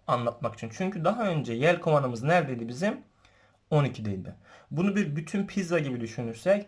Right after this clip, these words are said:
on ikiden başladı. Bir, iki, üç, dört, beş, altıya kadar geldiğinde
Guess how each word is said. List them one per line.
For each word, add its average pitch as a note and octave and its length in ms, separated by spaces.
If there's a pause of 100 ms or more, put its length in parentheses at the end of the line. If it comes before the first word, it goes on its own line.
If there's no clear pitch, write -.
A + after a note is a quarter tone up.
(280)
on F#3+ 160
ikiden C3+ 380
başladı. B2+ 500
Bir, C3+ 320
iki, B2+ 340
üç, B2+ 400
dört, A#2+ 320
beş, D#3 300
altıya E3 400
kadar B2+ 240
geldiğinde C#3 1000